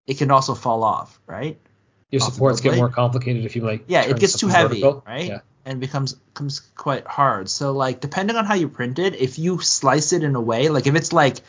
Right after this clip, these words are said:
Speaker 1: if you're printing off basically, um, like, uh, uh, just pieces, like plates, like, each side is a, is a plate, and then you assemble it afterwards, you can get up to a rhino.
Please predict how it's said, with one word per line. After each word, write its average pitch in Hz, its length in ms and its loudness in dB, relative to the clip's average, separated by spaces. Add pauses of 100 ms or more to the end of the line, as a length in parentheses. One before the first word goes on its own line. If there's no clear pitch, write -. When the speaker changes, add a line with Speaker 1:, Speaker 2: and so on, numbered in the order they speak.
(260)
Speaker 1:
if 147 120 -2
you're 190 100 10
printing 190 340 2
off 175 180 4
basically, 139 840 -2
um, 107 560 -6 (1300)
like, 127 300 -2
uh, 107 320 0 (160)
uh, 90 240 -8 (420)
just 139 240 -2
pieces, 160 520 2
like 107 180 -4
plates, 151 460 0
like, 107 160 -2 (120)
each 139 120 2
side 135 400 4
is 131 120 0
a, 127 120 -4
is 123 160 -8
a 131 40 -4
plate, 127 360 0
and 117 140 -6
then 117 100 -4
you 113 80 -2
assemble 120 340 -2
it 113 60 0
afterwards, 165 720 2
you 165 120 -4
can 170 240 -4
get 147 220 4
up 160 140 4
to 143 180 0
a 123 60 2
rhino. 131 600 -2